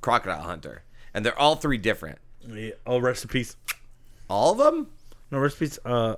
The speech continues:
Speaker 2: us, uh, Crocodile Hunter.
Speaker 1: And Irwin.
Speaker 2: That's what, well, you did you do both, or did I, did I miss here somewhere?
Speaker 1: Wait, no. Crocodile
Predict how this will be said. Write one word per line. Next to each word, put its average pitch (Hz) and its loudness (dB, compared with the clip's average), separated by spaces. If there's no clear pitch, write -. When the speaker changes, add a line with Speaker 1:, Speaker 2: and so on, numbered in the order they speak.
Speaker 2:
us, - -10
uh, 110 -4
Crocodile 131 0
Hunter. 101 -8
Speaker 1:
And 120 0
Irwin. 92 0
Speaker 2:
That's 143 -2
what, - -6
well, 131 2
you 120 -2
did 113 -6
you 113 -10
do 113 -6
both, 127 -2
or 101 -4
did 98 -6
I, 101 -4
did 101 -4
I 104 0
miss 107 -4
here 110 -4
somewhere? 127 2
Speaker 1:
Wait, 110 4
no. 107 2
Crocodile 120 2